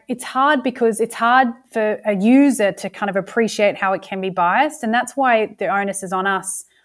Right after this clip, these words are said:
building the technology to ensure that we're embedding the right ethics into the product itself, whether it's a product or the service or whatever the tool is, to ensure that it is actually, 'cause we're, we're the ones building the algorithm, so you, you know,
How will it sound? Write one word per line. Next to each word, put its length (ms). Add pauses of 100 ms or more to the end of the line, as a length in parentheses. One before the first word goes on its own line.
(180)
building 320
the 80
technology 680
to 160
ensure 380
that 80
we're 180
embedding 500
the 60
right 360 (100)
ethics 500
into 320
the 120
product 580
itself, 420
whether 380
it's 160
a 60
product 420
or 80
the 80
service 500
or 80
whatever 300
the 80
tool 340
is, 340 (500)
to 120
ensure 400
that 140
it 60
is 100
actually, 320
'cause 160
we're, 220
we're 160
the 80
ones 260
building 300
the 60
algorithm, 420
so 160
you, 320
you 80
know, 200